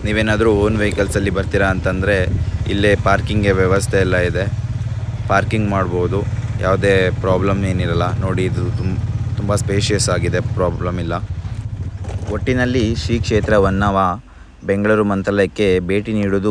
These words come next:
ಒಂದು ಆಧ್ಯಾತ್ಮಿಕ ಅನುಭವ ಅಂತ ಹೇಳ್ಬೋದು. ನಗರದಿಂದ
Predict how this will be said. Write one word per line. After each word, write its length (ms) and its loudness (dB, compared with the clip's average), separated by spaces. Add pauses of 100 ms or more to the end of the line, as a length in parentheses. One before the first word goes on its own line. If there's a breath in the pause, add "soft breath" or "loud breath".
ಒಂದು 160 0 (140)
ಆಧ್ಯಾತ್ಮಿಕ 540 0 (120)
ಅನುಭವ 260 2 (140)
ಅಂತ 220 -6
ಹೇಳ್ಬೋದು. 400 -2 (1400 loud breath)
ನಗರದಿಂದ 440 2